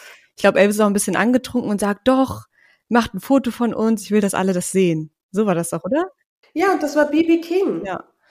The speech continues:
Speaker 2: Und B B King hat ja auch in, in Interviews gesagt, er weiß eh, dass, ähm, das kulturelle Aneignung war, aber Elvis war immer sehr nett und sehr höflich.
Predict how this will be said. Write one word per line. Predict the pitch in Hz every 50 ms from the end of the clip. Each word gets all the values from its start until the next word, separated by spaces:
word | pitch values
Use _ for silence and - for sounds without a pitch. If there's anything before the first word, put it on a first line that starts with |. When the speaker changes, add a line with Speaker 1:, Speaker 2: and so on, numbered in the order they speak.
| _ _ _
Speaker 2:
Und | - 302 285 294
B | 311 320
B | 339 339
King | - 330 320 320
hat | 320 320 311
ja | 320 311 311 302 302
auch | 302 - - -
in, | 320 294 294 -
in | 311 285
Interviews | - 311 285 - 320 269 311 311 - -
gesagt, | 302 285 302 294 294 294 -
er | 269 262
weiß | 262 247 269 294 - - -
eh, | 247 254 277 277
dass, | 285 277 269 277 - - -
ähm, | 247 240 233 226 226 220 220
das | 226 226 226
kulturelle | - - 254 247 240 226 233 226 226 214
Aneignung | 196 202 214 214 214 220 220 226 220 220 226
war, | 226 226 220
aber | 220 214 220 220
Elvis | - 214 220 226 247 240 240
war | 233 247
immer | 233 220 226
sehr | 226 - 226 220
nett | 214 208 202 202 -
und | 226 208
sehr | 202 233 220 214 208
höflich. | 202 202 202 202 175 170 165 165 -